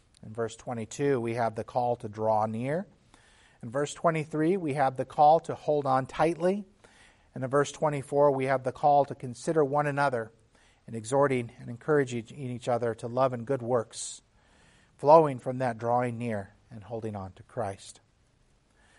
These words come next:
And so we have those three exhortations that are enveloped as well by the basis and the necessary context.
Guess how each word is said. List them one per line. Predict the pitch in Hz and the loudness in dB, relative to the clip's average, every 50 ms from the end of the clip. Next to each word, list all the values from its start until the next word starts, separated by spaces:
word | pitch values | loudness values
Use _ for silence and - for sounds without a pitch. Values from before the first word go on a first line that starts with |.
| _ _ _ _ _ _ _ _ _ _ _ _ _ _ _ _ _ _ _ _ _ _ _ _ _ _ _ _ _ _ _ _ _ _ _ _ _ _ _ _ _ _ _ _ _ _ | _ _ _ _ _ _ _ _ _ _ _ _ _ _ _ _ _ _ _ _ _ _ _ _ _ _ _ _ _ _ _ _ _ _ _ _ _ _ _ _ _ _ _ _ _ _
And | 127 110 | -18 -10
so | - 135 120 | -6 -4 -4
we | 113 113 | -4 -2
have | 123 131 131 123 | 0 0 0 0
those | 123 113 - | -2 -8 -8
three | - - 147 151 143 | -8 -6 -2 0 0
exhortations | 135 131 120 127 120 - 170 160 160 151 - - 139 127 120 | 0 0 -2 -8 -8 -2 0 0 0 0 -4 -8 -10 -8 -2
that | 135 135 | 0 0
are | 135 131 135 | 0 0 0
enveloped | 143 143 127 113 156 170 175 156 143 - 143 | -2 -6 0 2 4 4 4 4 2 0 -6
as | 123 117 | -6 -2
well | 135 160 165 156 143 131 | 2 4 4 6 6 6
by | 143 131 123 | 6 4 4
the | 127 | 4
basis | 113 110 151 156 170 165 - 202 190 - - - - - | 2 2 2 2 2 0 -2 -4 -4 -4 -6 -12 -12 -10
and | 151 135 135 | -8 -6 -6
the | 131 | -4
necessary | 127 143 151 143 - 147 - - 165 151 147 143 135 | -4 -4 -6 -8 -8 -10 -6 -2 0 0 2 0 -2
context. | 143 - 139 131 135 127 - 107 - - - - - - - | -2 -4 -4 -4 -4 -4 -6 -12 -12 -14 -14 -20 -20 -20 -20